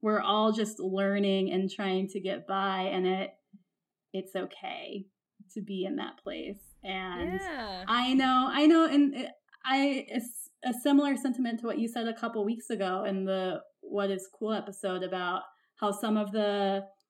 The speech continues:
Speaker 1: most interesting people who, once they let their guard down to you, feel so cool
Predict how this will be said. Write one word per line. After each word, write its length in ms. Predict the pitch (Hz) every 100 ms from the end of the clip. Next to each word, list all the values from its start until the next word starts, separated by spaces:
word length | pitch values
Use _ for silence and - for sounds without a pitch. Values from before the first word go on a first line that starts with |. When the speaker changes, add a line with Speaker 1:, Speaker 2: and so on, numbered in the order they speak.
| _ 220
Speaker 1:
most 320 | 208 202 -
interesting 920 | 220 214 214 208 214 208 202 196 - -
people 880 | - 247 240 208 196 190 190 190 - - _ _ _ _ _ -
who, 360 | 220 214 196 196
once 220 | 214 220
they 160 | 214
let 180 | 202 -
their 140 | 202 185
guard 320 | 196 214 220
down 240 | 208 196
to 160 | 196 208
you, 400 | 190 190 185 185 - -
feel 280 | 240 233
so 540 | 220 - 214 208 196 -
cool 680 | - 240 226 190 196 208